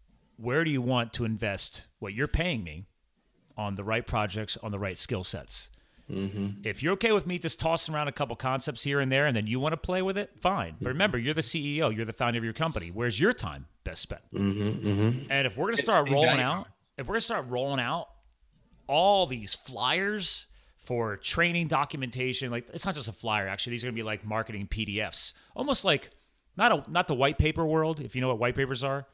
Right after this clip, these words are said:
Speaker 2: Yeah.
Speaker 1: Um, I think white papers are still a big deal. It's kinda old school, but still works for the right industry. We're
Speaker 2: Yeah.
Speaker 1: obviously trying to get things more graphic and exciting, but I was like, "Listen, <laughs> eventually we're gonna reach a point where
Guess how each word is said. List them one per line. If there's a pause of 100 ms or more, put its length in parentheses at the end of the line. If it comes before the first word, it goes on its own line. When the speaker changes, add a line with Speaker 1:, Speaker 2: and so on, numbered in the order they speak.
(340)
Speaker 2:
Yeah.
Speaker 1:
Um,
I
think
white
papers
are
still
a
big
deal. (520)
It's
kinda
old
school,
but
still (140)
works
for
the
right
industry. (440)
We're
Speaker 2:
Yeah.
Speaker 1:
obviously
trying
to
get
things
more
graphic
and
exciting,
but
I
was
like,
"Listen, (480)
<laughs>
eventually
we're
gonna
reach
a
point
where